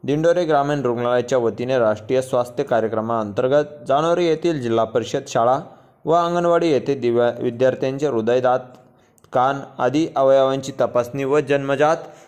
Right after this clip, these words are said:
आजारांची तपासणी करण्यात आली. यावेळेस डॉक्टर पुंडलिक राऊत, डॉक्टर प्रियांका भुजबळ, फार्मास्युटिकल कांतीलाल भोये, आरोग्य सेविका गोदावरी महाले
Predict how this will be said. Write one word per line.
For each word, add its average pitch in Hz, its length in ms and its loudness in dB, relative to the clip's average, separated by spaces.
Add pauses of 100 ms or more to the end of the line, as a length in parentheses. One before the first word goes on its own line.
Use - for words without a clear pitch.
(120)
आजारांची 165 560 2
तपासणी 127 520 -2
करण्यात 113 360 0
आली. 110 380 -2
यावेळेस 117 400 2
डॉक्टर 110 320 0
पुंडलिक 117 460 -4
राऊत, 127 240 2 (200)
डॉक्टर 127 380 0
प्रियांका 143 500 -2
भुजबळ, 120 440 0 (400)
फार्मास्युटिकल 165 720 -2
कांतीलाल 127 640 0
भोये, 131 420 0 (200)
आरोग्य 135 340 -2
सेविका 139 640 -2
गोदावरी 120 440 2
महाले 117 640 -2